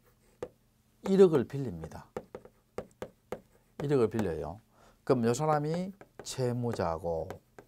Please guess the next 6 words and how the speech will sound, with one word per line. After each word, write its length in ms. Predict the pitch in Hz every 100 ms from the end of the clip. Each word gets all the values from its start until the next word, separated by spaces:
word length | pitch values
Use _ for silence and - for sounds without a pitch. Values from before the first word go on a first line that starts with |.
| _ _ - - - - - _
이 60 | 131
사람이 340 | 165 160 151
뭐가 220 | 117 90
돼요? 340 | 92 95 127 127 _ - _ - _
채권자지요. 840 | - 139 127 120 104 85 82 78 - - - - - - - - - - -
근데 520 | 147 120 127 101